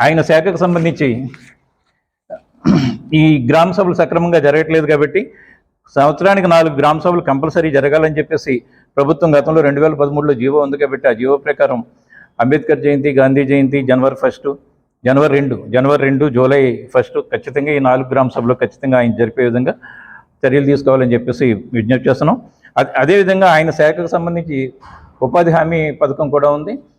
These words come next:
ఉపాధి హామీ పథకంలో, ఆ, ఆంధ్రప్రదేశ్ హైకోర్టు రెండు వేల తొమ్మిదిలో ఆదేశాలు జారీ చేస్తూ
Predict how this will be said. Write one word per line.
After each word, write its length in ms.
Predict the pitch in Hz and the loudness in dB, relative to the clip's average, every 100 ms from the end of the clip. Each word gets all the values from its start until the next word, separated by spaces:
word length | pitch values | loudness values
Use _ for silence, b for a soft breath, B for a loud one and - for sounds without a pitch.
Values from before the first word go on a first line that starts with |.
| _ - | _ -6
ఉపాధి 300 | 143 190 185 | 0 0 2
హామీ 240 | 185 185 | 0 -2
పథకంలో, 680 | 180 165 160 170 160 123 - - - _ _ _ _ - 127 | -2 -2 0 0 2 0 -4 -16 -20 _ _ _ _ -18 -4
ఆ, 60 | 127 120 117 110 104 - | 0 2 0 -2 -4 -2
ఆంధ్రప్రదేశ్ 520 | 131 170 180 185 185 | 0 2 2 2 2
హైకోర్టు 300 | 170 180 170 | 0 0 0
రెండు 240 | 143 151 | 0 2
వేల 120 | 175 175 | 2 2
తొమ్మిదిలో 380 | 170 165 160 | 0 0 2
ఆదేశాలు 380 | 156 151 151 156 | 2 2 -4 -4
జారీ 200 | 151 147 | -2 -2
చేస్తూ 480 | 147 147 147 143 131 | -2 -8 -4 -4 -4